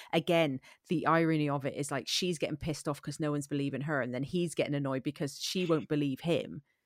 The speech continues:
So, like, nobody's believing anything that's going on, but all these terrible things go on. And, like, one of the scenes that really, I find, broke my heart was, um,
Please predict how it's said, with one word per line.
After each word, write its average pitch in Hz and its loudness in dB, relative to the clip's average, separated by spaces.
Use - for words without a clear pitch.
So, - -2
like, 151 2
nobody's 165 4
believing 143 2
anything 151 0
that's - -8
going 135 0
on, 131 -2
but - -8
all 156 0
these 143 0
terrible 139 -2
things 147 -4
go 135 0
on. 139 0
And, 139 0
like, 143 0
one 180 2
of 170 0
the 170 0
scenes 135 -6
that 120 -10
really, 147 -2
I 135 -6
find, - -8
broke 190 -2
my 135 -4
heart 139 -2
was, 143 0
um, 139 -2